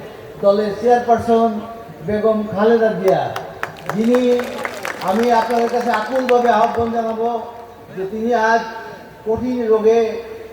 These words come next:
ভুগছেন। স্বৈরা শাসক তাকে সামান্য একটা মামলায় যাতে কোনো কিছু হয় না, সেই মামলায় তাকে প্রায় তেরো, বা বারো তেরো বছর তাকে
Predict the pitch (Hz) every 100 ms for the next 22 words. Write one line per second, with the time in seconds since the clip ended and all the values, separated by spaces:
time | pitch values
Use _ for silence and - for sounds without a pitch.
0 | 147 226 - 254 233 127 - - - -
1 | - - 196 226 233 226 233 247 247 247
2 | - - - - - - 185 220 220 208
3 | 269 285 277 262 240 233 202 190 - -
4 | 170 214 220 233 233 214 214 214 220 220
5 | 240 226 247 175 170 214 240 269 285 -
6 | - - - - 226 269 269 254 233 220
7 | 220 214 226 214 196 - - - 196 202
8 | 202 190 175 - - - - 226 226 190
9 | 202 190 190 196 214 214 214 202 202 214
10 | 208 190 190 196 175